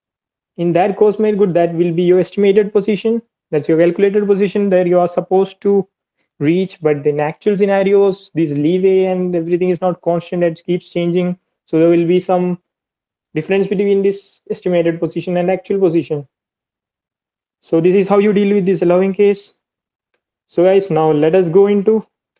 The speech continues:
counteracting case. The main concept to remember in counteracting case is here you apply current first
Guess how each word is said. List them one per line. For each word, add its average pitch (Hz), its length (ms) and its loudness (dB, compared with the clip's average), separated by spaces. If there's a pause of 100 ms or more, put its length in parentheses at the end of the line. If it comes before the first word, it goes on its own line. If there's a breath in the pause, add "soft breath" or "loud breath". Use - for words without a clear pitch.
(540)
counteracting 202 580 0
case. - 440 -6 (640)
The 143 100 2
main 175 340 0
concept 208 360 -2
to 214 80 4
remember 202 400 2
in 196 120 -2
counteracting 190 520 0
case 185 200 0
is 190 340 -2 (300)
here 160 180 2
you 165 160 4
apply 175 320 0
current 208 380 0
first 233 400 0